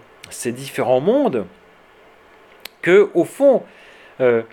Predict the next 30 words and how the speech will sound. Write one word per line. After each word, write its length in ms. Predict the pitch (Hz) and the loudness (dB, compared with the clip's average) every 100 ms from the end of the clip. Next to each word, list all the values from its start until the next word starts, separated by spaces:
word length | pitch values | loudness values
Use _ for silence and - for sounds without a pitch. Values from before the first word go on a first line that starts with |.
| _ _ _ _ _ - _ - - - - - | _ _ _ _ _ -20 _ -20 -20 -20 -16 -8
il 140 | 185 | -6
passe 240 | 220 254 - | -4 -4 -4
son 160 | 233 | -8
temps 440 | 208 220 180 131 - _ - | -2 0 0 -2 -10 _ 0
à 100 | 185 | 0
imiter 440 | 254 285 277 240 | 2 -2 -2 -2
le 100 | 190 | -2
style 220 | 190 165 | -6 -8
grand 260 | - 190 226 | -6 -6 -6
seigneur. 640 | - 180 156 151 226 285 294 - - | -6 -6 -2 0 0 -2 -6 -20 -12
Donc 140 | 120 - | -12 -10
quand 120 | 127 | -10
il 120 | 120 | -10
dit 140 | 117 | -10
bonjour, 460 | 113 120 101 127 170 | -6 -6 -6 -8 -8
quand 80 | 143 | -10
il 60 | |
s'adresse, 460 | 127 107 131 - - _ - - _ - | -12 -10 -10 -12 -20 _ -20 -20 _ -14
il 40 | |
s'adresse 260 | 110 123 117 | -10 -10 -10
d'une 120 | 104 | -8
manière 280 | 110 123 107 | -8 -8 -8
extrêmement 520 | - 127 120 120 110 - - 110 | -12 -12 -10 -10 -10 -16 -20 -16
distante, 760 | 120 - - 113 123 151 - 104 104 - - - - - | -12 -12 -10 -10 -10 -12 -8 -8 -10 -20 -20 -20 -20 -18
extrêmement 300 | - 107 117 | -16 -12 -10
gourmet, 720 | 117 139 110 107 101 127 - 90 - _ _ _ 104 | -6 -4 -4 -6 -8 -8 -10 -16 -20 _ _ _ -8
maniérée 680 | 131 180 165 131 92 107 196 - _ _ _ _ _ _ _ - | -4 -2 -2 -6 -10 -14 -16 -20 _ _ _ _ _ _ _ -16
aux 180 | 98 107 | -12 -10
autres, 340 | - - - - | -12 -16 -20 -20
hein. 80 | - | -20